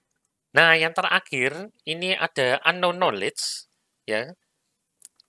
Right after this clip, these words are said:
Ada yang ngomong ini hanya Tuhan yang tahu. Kenapa? Karena informasi di daerah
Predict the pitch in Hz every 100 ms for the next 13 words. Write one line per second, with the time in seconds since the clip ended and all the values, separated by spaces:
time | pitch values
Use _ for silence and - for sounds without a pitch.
0 | _ _ - 123 - 123 117 123 123 165
1 | 139 165 151 117 113 135 123 104 104 120
2 | 135 113 135 214 _ _ _ - 131 -
3 | 160 185 214 _ _ _ - 160 180 180
4 | 175 180 170 170 - 208 - 135 131 127
5 | 120 123